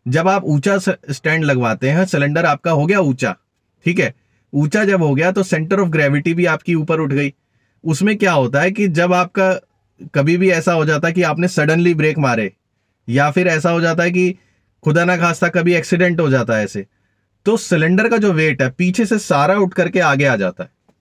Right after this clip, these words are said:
मीन्स आपकी जो गाड़ी की चद्दर नीचे जो होती है, बॉडी होती है, वो फट जाती है, वो, वो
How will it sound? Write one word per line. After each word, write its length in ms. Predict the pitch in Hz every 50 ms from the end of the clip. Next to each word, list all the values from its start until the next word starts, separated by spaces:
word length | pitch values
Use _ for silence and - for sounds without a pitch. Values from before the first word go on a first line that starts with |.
| _ _ _ -
मीन्स 360 | 117 139 170 196 196 - - - -
आपकी 340 | 123 131 139 131 - 175 185
जो 120 | 190 196
गाड़ी 280 | 160 139 131 131 147 156
की 100 | 202 190
चद्दर 380 | 185 - 143 139 139 170 175 175
नीचे 320 | 175 156 147 - 160 151
जो 120 | 147 147
होती 200 | 120 107 - 131
है, 60 | 143 160
बॉडी 380 | 131 123 117 113 117 139 151
होती 280 | 143 110 95 - 101 120
है, 120 | 139 160 - _ _ _ _ _ _ _ _ _ -
वो 100 | 160 196
फट 260 | 190 - 196 190 190 196
जाती 340 | 185 170 135 - 131 117
है, 140 | 113 95 95 _ _ _ _ _
वो, 140 | - 135 - -
वो 320 | 135 139 165 196 190 185